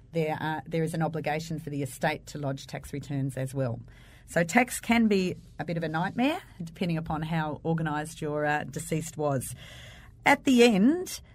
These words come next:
um, when all this has been done, and this can take quite a deal of time, as you would appreciate, depending upon the complexities of the, uh, of the estate administration, you then need to distribute the assets to the beneficiaries.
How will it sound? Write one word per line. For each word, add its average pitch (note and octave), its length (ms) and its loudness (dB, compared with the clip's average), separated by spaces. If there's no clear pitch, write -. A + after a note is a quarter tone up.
um, F3+ 420 6
when A3+ 240 4
all A#3+ 240 8
this G#3+ 320 2
has F#3+ 300 0
been E3+ 240 0
done, F3+ 280 6
and G3 160 2
this G3+ 120 -4
can G3 160 -4
take F3+ 260 -2
quite G3+ 220 0
a F3+ 40 -6
deal F3+ 200 -6
of E3 80 -4
time, G#3 300 0
as F3+ 120 -6
you E3+ 80 -2
would E3 120 0
appreciate, G3+ 580 -4
depending F3 320 -2
upon E3+ 320 0
the E3 80 2
complexities E3 840 -4
of D3 360 -4
the, D#3 380 -4
uh, D3+ 180 -2
of E3 200 2
the D#3+ 220 0
estate D#3+ 440 2
administration, E3+ 800 2
you A3 140 2
then G#3 220 2
need F#3 180 2
to F#3+ 100 -4
distribute E3 600 -4
the D3+ 120 -4
assets C#3+ 400 -6
to - 140 -8
the C#3+ 80 -8
beneficiaries. C3+ 800 -6